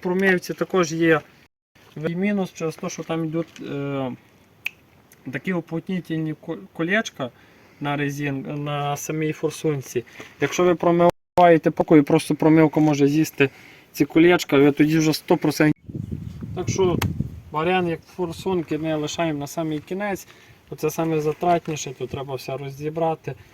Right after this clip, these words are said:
Ну, можливо, у вас є можливість їх десь провірити, можна і провірити, але їх там теж провіряти не так просто, там треба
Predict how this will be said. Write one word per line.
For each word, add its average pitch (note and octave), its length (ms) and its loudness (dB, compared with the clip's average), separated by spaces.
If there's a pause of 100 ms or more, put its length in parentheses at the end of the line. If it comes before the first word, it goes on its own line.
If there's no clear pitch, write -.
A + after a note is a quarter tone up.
(300)
Ну, E3+ 140 -2
можливо, D3+ 440 0
у D3 60 0
вас C#3+ 240 -2
є D3 100 -2
можливість C3+ 580 -4
їх C3 160 -6
десь B2+ 140 -6
провірити, D#3+ 720 -4 (320)
можна B2 400 -8
і A#2+ 60 -4
провірити, D#3+ 580 -2
але C#3 160 -8
їх C#3 140 -6
там B2+ 180 -10
теж D3 260 -6
провіряти C3+ 600 -6
не B2 120 -6
так A#2 200 -10
просто, D#3 380 -6
там A#2+ 180 -10
треба A#2 360 -6